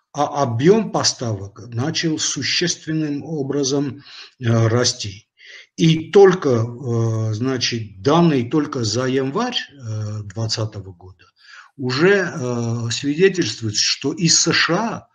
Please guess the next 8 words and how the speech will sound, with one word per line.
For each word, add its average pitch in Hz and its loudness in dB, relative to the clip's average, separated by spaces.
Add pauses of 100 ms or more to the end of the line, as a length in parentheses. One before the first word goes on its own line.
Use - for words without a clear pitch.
в - -20
Турцию 117 0
было 139 0
поставлено 160 0
два 151 0
с 175 -2
половиной 165 2
миллиарда, 151 0